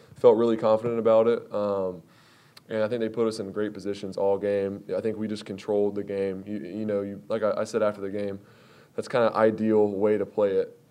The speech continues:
You have that time of possession like we did, long drives, hold the ball for a while. You're ending with touchdowns besides the one field goal.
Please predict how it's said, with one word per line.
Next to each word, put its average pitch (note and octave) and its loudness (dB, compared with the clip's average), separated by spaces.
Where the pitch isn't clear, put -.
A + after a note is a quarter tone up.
You A#2 -4
have G2+ 4
that G2 0
time A#2+ -2
of A2 -2
possession A2 -2
like G#2 -2
we G#2+ -6
did, G#2 -2
long A2+ 4
drives, G#2 2
hold G#2+ -4
the G#2+ -4
ball G2+ 0
for G#2 -6
a G2+ 0
while. G2+ 0
You're F#2+ -14
ending A#2 -4
with G#2 -10
touchdowns A2+ 2
besides G#2+ -2
the G2+ -8
one G#2+ -4
field G#2+ -4
goal. G2+ -2